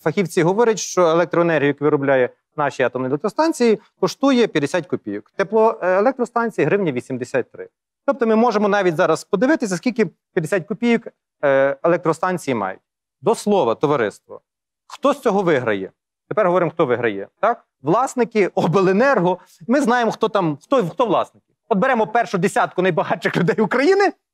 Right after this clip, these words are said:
і ми точно знаємо, хто є власники обленерго.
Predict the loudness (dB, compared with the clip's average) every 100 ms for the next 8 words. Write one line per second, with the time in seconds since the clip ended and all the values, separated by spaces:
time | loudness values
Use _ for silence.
0 | _ 0 0 0 -2 2 2 2 2 2
1 | 4 2 0 -12 -2 0 2 2 0 0
2 | -2 -2 0 0 2 2 2 2 0